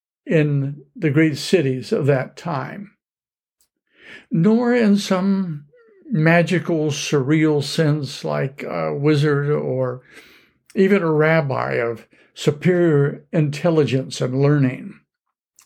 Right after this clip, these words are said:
but wise in the ancient Hebrew tradition of Psalms one, a sage or a prophet who prayerfully, meditating on Scripture day and night,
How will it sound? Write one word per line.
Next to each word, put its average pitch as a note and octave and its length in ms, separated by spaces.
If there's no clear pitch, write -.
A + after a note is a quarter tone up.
but E3+ 160
wise G#3 600
in F3 100
the D#3+ 180
ancient F#3+ 500
Hebrew E3+ 720
tradition D3 680
of B2+ 540
Psalms D3 680
one, B2+ 600
a C3+ 80
sage D3 840
or E3 160
a B2+ 100
prophet - 600
who D3+ 160
prayerfully, D3 640
meditating G3 720
on F#3 160
Scripture - 520
day E3 340
and D3+ 220
night, C3+ 400